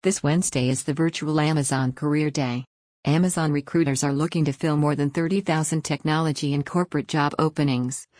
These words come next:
five hundred of which will be located here in Nashville. Whether you're in the market for a job with Amazon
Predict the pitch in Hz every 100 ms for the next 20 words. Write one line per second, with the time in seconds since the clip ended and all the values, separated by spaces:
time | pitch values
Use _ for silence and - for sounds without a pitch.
0 | - - _ - 196 220 180 180 151 139
1 | 143 165 - 170 151 143 151 160 156 135
2 | 131 160 139 139 139 135 - 143 131 135
3 | - _ _ _ _ _ _ _ _ _
4 | _ _ _ _ - - - 170 190 214
5 | 185 185 160 151 147 156 156 - 151 139
6 | - 147 143 135 - 165 151 143 131 123
7 | 123